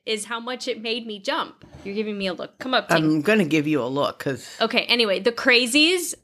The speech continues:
Speaker 1: and forty-seven Meters Down.
Speaker 2: All right.
Speaker 1: Those all were in tie, you know, they were tied for five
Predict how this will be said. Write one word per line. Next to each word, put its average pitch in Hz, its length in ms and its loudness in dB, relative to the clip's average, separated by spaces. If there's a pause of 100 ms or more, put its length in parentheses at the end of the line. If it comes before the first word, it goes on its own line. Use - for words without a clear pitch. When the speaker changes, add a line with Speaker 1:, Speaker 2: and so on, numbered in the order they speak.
Speaker 1:
and 247 240 0
forty-seven 226 720 2
Meters 190 440 0
Down. 147 320 -4 (680)
Speaker 2:
All 165 140 2
right. 302 520 2 (600)
Speaker 1:
Those 220 480 4 (280)
all 190 520 4 (320)
were 190 160 2
in 180 180 0
tie, 165 540 0 (200)
you 202 120 0
know, 156 100 -2
they 165 100 4
were 170 100 4
tied 170 420 2
for 185 100 -4
five 165 360 0